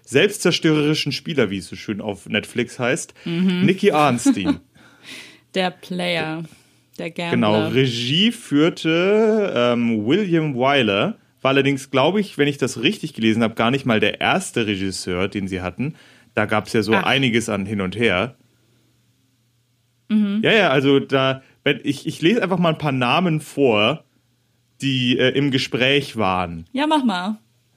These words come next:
Speaker 1: Für Nicky Arnstein zum Beispiel war die ursprüngliche Idee, Frank Sinatra zu nehmen.
Speaker 2: Uh, das hätte ich auch spannend gefunden. Stell dir mal Nicky Arnstein als,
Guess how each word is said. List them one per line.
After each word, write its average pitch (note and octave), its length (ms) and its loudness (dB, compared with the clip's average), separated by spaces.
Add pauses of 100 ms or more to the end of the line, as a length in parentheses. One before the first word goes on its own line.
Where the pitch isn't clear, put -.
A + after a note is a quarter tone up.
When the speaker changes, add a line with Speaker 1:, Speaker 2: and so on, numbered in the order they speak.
(120)
Speaker 1:
Für G#2+ 680 0
Nicky C3+ 320 2
Arnstein C3 400 0
zum A#2 140 -2
Beispiel G#2+ 420 0
war A2 180 2
die G2+ 160 -8
ursprüngliche G#2 880 0
Idee, A2 520 0 (380)
Frank D#3 440 0
Sinatra C3+ 760 0
zu - 200 -12
nehmen. F2+ 420 -4
Speaker 2:
Uh, C4 460 4
das G#3+ 200 2
hätte D#4+ 120 2
ich - 100 -6
auch G#4 160 -2
spannend G3 320 -4
gefunden. F#3 600 -6 (420)
Stell - 180 0
dir C#4+ 80 4
mal C#4 120 4
Nicky C#4 260 0
Arnstein E4+ 640 0 (640)
als, - 480 -2